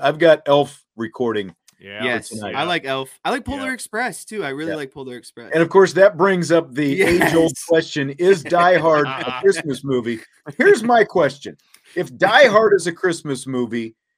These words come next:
Speaker 1: is Lethal Weapon a Christmas movie? Because remember when Riggs, yeah, I think it was, like, the first drug bust that they make, they're, you know, they're, they're Christmas tree shopping,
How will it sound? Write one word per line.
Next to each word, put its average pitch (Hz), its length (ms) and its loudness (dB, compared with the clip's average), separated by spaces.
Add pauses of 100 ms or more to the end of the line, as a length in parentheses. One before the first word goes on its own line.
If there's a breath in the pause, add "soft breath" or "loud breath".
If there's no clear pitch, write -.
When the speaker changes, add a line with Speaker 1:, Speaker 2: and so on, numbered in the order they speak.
(240)
Speaker 1:
is 156 180 -2
Lethal 175 400 0
Weapon 214 500 0 (100)
a 294 60 -2
Christmas 240 520 -6
movie? 240 520 -4
Because 180 380 0
remember 208 380 0
when 208 200 0
Riggs, 190 480 0
yeah, 165 120 -2
I 151 40 0
think 202 220 -6
it - 40 -4
was, 165 120 -8
like, 165 160 -2
the - 60 -8
first 190 320 -2
drug 175 300 0
bust 180 240 0
that 185 120 -6
they 143 120 -2
make, 165 340 -4
they're, 135 160 -2
you 135 160 -6
know, 143 100 -2
they're, 131 240 -2
they're 113 140 -6
Christmas 185 460 -6
tree 190 240 -10
shopping, 180 680 -6